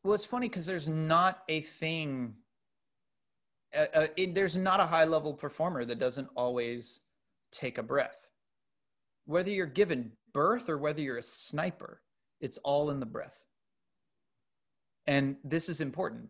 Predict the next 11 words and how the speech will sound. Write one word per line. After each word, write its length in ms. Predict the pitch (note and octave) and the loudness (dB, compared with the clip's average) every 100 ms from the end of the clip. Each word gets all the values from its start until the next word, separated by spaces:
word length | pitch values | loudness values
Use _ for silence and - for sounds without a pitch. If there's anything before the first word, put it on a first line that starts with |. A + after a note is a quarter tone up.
| - | 0
but, 280 | C#3+ - - _ _ _ - _ - | 0 0 -14 _ _ _ -20 _ -4
and 120 | D3 | 2
that's 160 | E3 E3+ | 4 2
what, 160 | F#3+ - | -2 -4
and 180 | D#3 D3+ | -4 0
yoga, 600 | C#3 G3+ F3 C3+ B2+ B2 _ _ - | 4 6 6 6 4 -2 _ _ -6
you 80 | |
know, 140 | C#3+ B2+ | -2 -2
means 280 | B2+ C#3 - | -2 -6 -8
to 60 | |
unify. 500 | C3 C3 C#3 - - | -8 -6 -6 -8 -12